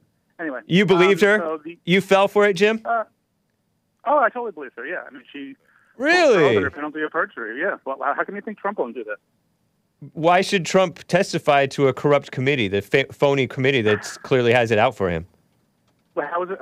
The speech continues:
Speaker 1: I don't understand how it's phony. How does that make sense? Well, we're, we're getting off topic, by the way, but I'll, I'll, I'll indulge you for a second. How is it phony?
Speaker 2: Sure. Um, they're, they're Democrats, which I call them demon rats, and they're anti-Trump rhinos.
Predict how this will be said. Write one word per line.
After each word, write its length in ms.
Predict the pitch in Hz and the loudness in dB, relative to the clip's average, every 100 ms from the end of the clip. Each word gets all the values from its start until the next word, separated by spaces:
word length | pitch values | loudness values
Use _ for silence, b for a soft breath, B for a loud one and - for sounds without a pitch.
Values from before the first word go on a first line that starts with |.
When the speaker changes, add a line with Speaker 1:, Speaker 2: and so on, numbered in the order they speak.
| 156 | -6
Speaker 1:
I 60 | |
don't 100 | 165 214 | -6 -6
understand 260 | 208 202 | -8 -8
how 80 | 190 | -8
it's 100 | - - | -10 -8
phony. 300 | 185 156 104 | -8 -8 -10
How 140 | 127 | -12
does 80 | 151 | -10
that 120 | 156 | -12
make 160 | 151 _ 160 | -14 _ -16
sense? 140 | 135 - | -12 -4
Well, 100 | 214 | 0
we're, 120 | 226 | 2
we're 200 | 208 202 | 0 0
getting 160 | 254 208 | -2 -4
off 160 | 156 | -4
topic, 260 | 165 151 131 | -6 -6 -8
by 140 | 113 | -12
the 80 | 104 | -12
way, 120 | 107 117 | -16 -12
but 120 | 123 | -8
I'll, 100 | 147 139 | -6 -6
I'll, 280 | 147 151 135 | -8 -10 -12
I'll 180 | 131 139 | -14 -14
indulge 300 | 135 135 - | -12 -12 -12
you 80 | _ | _
for 80 | 110 | -16
a 60 | 107 | -12
second. 260 | 123 110 - | -12 -12 -8
How 140 | 160 | -8
is 40 | 196 | -8
it 60 | _ | _
phony? 180 | 87 - _ | -20 -20 _
Speaker 2:
Sure. 500 | - - 170 143 117 - | -10 0 2 4 0 2
Um, 400 | 131 127 110 104 104 | 2 4 2 -4 0
they're, 240 | 135 120 - - | 0 0 -6 -2
they're 180 | 135 127 | 0 2
Democrats, 640 | 123 143 151 170 175 - | 2 2 2 0 0 -2
which 160 | 127 131 | -2 2
I 100 | 127 | 2
call 200 | 135 117 | 2 2
them 320 | 113 98 110 | 2 -2 -4
demon 360 | 107 175 107 90 | -2 0 0 0
rats, 400 | 92 98 - - b b b | -2 -4 -8 -20 b b b
and 140 | 135 | 2
they're 220 | 135 135 | 4 2
anti-Trump 640 | 151 151 160 143 - 147 117 | 2 0 2 0 2 0 2
rhinos. 720 | 117 139 110 85 73 - | 2 2 0 -2 -6 -16